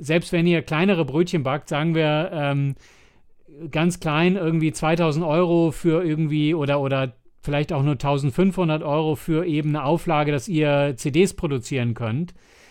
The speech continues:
Äh, die habt ihr dann über das Crowdfunding, könnt ihr dann schauen, dass ihr die schon verkauft. Aber selbst da muss man bedenken, ihr müsst Reichweite haben und eine Crowdfunding-Kampagne ist kein Sprint, sondern ein Marathon. Das heißt, über das komplette Crowdfunding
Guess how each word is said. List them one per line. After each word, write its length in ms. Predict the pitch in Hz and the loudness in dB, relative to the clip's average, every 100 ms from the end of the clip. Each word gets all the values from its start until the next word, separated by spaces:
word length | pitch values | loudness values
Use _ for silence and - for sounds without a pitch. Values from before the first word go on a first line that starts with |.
| _ - | _ -6
Äh, 280 | 127 135 | -2 0
die 180 | 131 156 | 0 2
habt 180 | 156 156 | 2 2
ihr 80 | 160 | 0
dann 320 | 147 147 160 | 2 0 -2
über 240 | 180 156 | -4 0
das 180 | 147 135 | 0 -2
Crowdfunding, 640 | - 147 170 - 156 156 143 | -2 0 0 -2 -2 -2 -2
könnt 220 | 151 156 | -2 -2
ihr 60 | |
dann 200 | 139 139 | -2 -4
schauen, 280 | 143 143 156 | -2 -2 0
dass 160 | 151 123 | -2 -4
ihr 80 | 131 | -2
die 280 | 143 143 | -2 -2
schon 280 | 123 143 135 | -2 -2 -2
verkauft. 600 | - 127 131 131 180 175 - - - - - - | -2 -6 -2 0 0 -2 -20 -20 -20 -20 -20 -8
Aber 180 | 131 143 | -2 0
selbst 300 | 156 143 160 | 0 0 0
da 100 | 175 | 2
muss 200 | 196 185 | 2 2
man 180 | 165 151 | 0 0
bedenken, 600 | 139 151 175 185 175 190 | 0 0 0 0 -2 0
ihr 100 | 147 | 0
müsst 440 | 156 180 - 170 | 2 2 -2 -8
Reichweite 720 | 123 185 170 175 180 180 180 | 0 0 2 2 2 0 -2
haben 400 | 160 175 180 185 | -2 -2 -2 -4
und 540 | 196 156 185 208 - - - _ _ - | -4 0 2 2 0 -14 -20 _ _ -6
eine 100 | 147 | -4
Crowdfunding-Kampagne 1200 | 160 170 185 185 175 165 160 135 160 165 165 165 | 2 2 2 0 0 0 -4 -4 -2 0 2 0
ist 500 | - 165 180 - - | -2 0 0 -2 -8
kein 220 | 156 151 | -4 -4
Sprint, 340 | 143 151 185 202 | -4 0 2 2
sondern 260 | 165 151 | 0 -2
ein 120 | 139 131 | -2 -2
Marathon. 640 | 156 175 139 135 131 147 | 0 -2 -2 -4 -4 -2
Das 160 | 131 147 | -4 -4
heißt, 240 | 147 - | -4 -4
über 120 | 156 | -4
das 140 | 143 - | -4 -4
komplette 420 | 143 - 165 180 | -4 -2 -2 -4
Crowdfunding 840 | - 156 185 160 131 131 156 180 | -2 -2 -2 -4 -4 -2 -2 -4